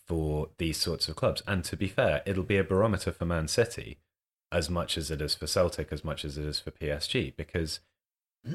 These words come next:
because league football will put up so many challenges. But when you get to a certain point, whether it's in disparity of ability, disparity of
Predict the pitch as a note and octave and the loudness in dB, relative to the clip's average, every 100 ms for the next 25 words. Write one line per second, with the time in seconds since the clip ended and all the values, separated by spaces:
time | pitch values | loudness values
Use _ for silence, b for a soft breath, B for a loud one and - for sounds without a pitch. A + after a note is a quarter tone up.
0 | - F2 G2 F2+ G2 G#2+ G2 - G#2+ - | -4 -2 0 2 4 4 2 0 0 0
1 | F#2 E2 D2+ E2 - E2+ D#2+ - - G#2 | -2 -2 -2 -4 -2 0 2 0 2 2
2 | F#2+ E2+ D#2 D2+ G2 E2+ D2 - - - | 2 0 0 0 0 0 -2 -6 -10 -12
3 | - - _ _ _ _ _ F#2+ F2 - | -10 -10 _ _ _ _ _ 2 2 2
4 | F#2 F#2 F2 G2+ D2 - E2 - E2 - | 2 2 2 2 2 -2 -2 0 -2 -4
5 | D#2+ - F2+ E2 D#2 D2 D2 D2 - D#2 | -8 -2 -2 -2 -4 -4 -2 -4 -4 -4
6 | D2+ D2 C#2 - - - D#2+ D2 D2 C2+ | -4 -6 -6 -6 -4 0 0 0 -6 -6
7 | D2+ G2 F#2 - F2+ D#2+ D2+ - D2 C#2+ | 2 4 4 2 -2 -2 -4 -2 -2 -2
8 | - C#2 C#2 | -4 -8 -8